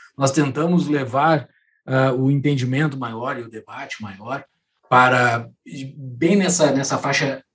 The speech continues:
etária que tu falou, trinta, quarenta anos, é, basicamente é o nosso público de vinte e cinco a quarenta,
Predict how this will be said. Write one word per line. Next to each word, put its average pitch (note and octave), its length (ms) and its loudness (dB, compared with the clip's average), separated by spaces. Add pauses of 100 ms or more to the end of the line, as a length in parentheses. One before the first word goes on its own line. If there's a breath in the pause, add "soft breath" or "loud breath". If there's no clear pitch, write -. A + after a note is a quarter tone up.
(120)
etária B2+ 480 0
que A#2 60 -2
tu - 80 -14
falou, B2 420 2
trinta, C3+ 380 0
quarenta B2 320 -2
anos, A#2+ 440 -2
é, A#2 120 -8
basicamente B2+ 680 0
é A#2+ 80 -6
o A#2 100 -4
nosso A#2+ 220 -4
público C3 240 -4
de A#2 80 -2
vinte A#2 180 -6
e - 40 0
cinco - 340 -4
a A2+ 120 -6
quarenta, B2+ 440 -4